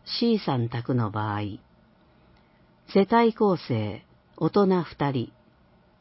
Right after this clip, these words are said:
車あり、ペットなし。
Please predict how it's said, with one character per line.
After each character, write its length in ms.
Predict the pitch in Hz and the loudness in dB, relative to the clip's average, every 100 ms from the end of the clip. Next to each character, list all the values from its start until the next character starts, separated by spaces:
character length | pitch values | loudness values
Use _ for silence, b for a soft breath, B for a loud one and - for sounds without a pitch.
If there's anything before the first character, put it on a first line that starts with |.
| _ | _
車 580 | - 196 220 214 196 170 - | 2 6 8 6 4 2 0
あ 120 | 175 | 2
り、 220 | 135 - _ _ _ _ _ _ - | 0 -4 _ _ _ _ _ _ -2
ペ 100 | 214 | 2
ッ 80 | 220 _ | 2 _
ト 180 | 139 110 | -2 -2
な 160 | - 160 | 0 0
し。 280 | - - | -2 -12